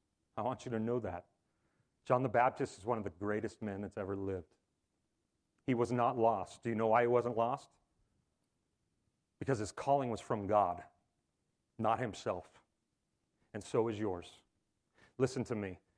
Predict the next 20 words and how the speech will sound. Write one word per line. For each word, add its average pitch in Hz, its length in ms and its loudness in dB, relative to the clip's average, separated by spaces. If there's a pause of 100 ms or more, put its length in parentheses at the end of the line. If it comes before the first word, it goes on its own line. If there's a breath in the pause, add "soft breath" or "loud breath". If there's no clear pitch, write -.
(300)
If 127 140 2 (100)
you 123 280 2
and 143 80 0
I 139 180 -2
can 107 240 -6
lose 113 180 -2
our 120 140 -2
salvation, 107 600 -6 (920)
we 107 160 -2
will. 98 340 -4 (2000)
Some 107 100 -4
of 107 40 -4
you 113 80 -6
can 101 120 -12
sit 120 200 -8
and 98 80 -10
argue 98 240 -4
with 101 100 -2
that 101 300 -2
and 87 100 -16